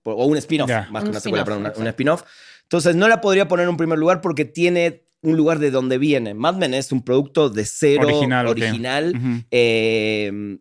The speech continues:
Speaker 1: y creo que sí, sí, definitivamente. Ah, lo tengo tatuado acá, ¿no?
Speaker 2: Sí, ya.
Speaker 1: Entonces, para mí, Mad Men sí está a otro nivel.
Speaker 2: Muy bien.
Speaker 3: A ver, ¿quién es el mejor villano del cine para ti?
Speaker 1: Esa me costó. Voy a caer,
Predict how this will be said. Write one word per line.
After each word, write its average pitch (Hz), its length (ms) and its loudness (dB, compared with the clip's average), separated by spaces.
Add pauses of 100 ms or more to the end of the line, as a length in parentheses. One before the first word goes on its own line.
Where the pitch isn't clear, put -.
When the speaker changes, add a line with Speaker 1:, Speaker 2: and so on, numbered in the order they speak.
Speaker 1:
y 120 120 -6
creo 147 220 2
que 139 100 0
sí, 151 360 0
sí, 202 200 2
definitivamente. 127 540 0
Ah, 80 160 -12
lo 82 120 -16
tengo 107 200 -6
tatuado 101 280 -6
acá, 104 180 -8
¿no? 110 220 -10
Speaker 2:
Sí, 151 140 -2
ya. 113 320 -2
Speaker 1:
Entonces, 117 760 -2 (180)
para 107 200 -2
mí, 151 140 2
Mad 151 200 2
Men 143 220 -2
sí 127 260 0
está 107 380 -2
a 101 220 -6
otro 98 300 -4
nivel. 71 220 -20 (120)
Speaker 2:
Muy 110 140 -8
bien. 90 140 -8
Speaker 3:
A 214 40 -2
ver, 220 160 0
¿quién 285 160 -2
es 320 100 -4
el 277 80 -4
mejor 220 260 -4
villano 202 280 -6
del 165 140 -4
cine 139 320 -14 (400)
para 135 160 -6
ti? - 160 -20
Speaker 1:
Esa 214 260 2
me 180 160 2
costó. 147 600 2 (760)
Voy 196 180 2
a 208 80 2
caer, 151 260 0